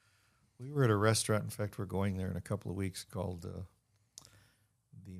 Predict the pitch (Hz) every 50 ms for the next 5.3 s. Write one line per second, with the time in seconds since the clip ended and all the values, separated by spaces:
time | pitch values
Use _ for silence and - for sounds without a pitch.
0 | 87 87 98 101 101 104 107 104 98 - - _ - - 87 82 - - - 92
1 | 92 - - - 101 - - - 92 90 - - - - - - _ _ _ _
2 | _ _ - 98 95 98 95 98 98 92 90 85 87 85 85 - _ _ _ _
3 | - 98 98 95 90 - - - - 104 98 92 101 95 87 98 - _ _ _
4 | _ _ _ - 87 90 - - - 95 101 98 - - - 87 - - 90 90
5 | 92 92 90 - - -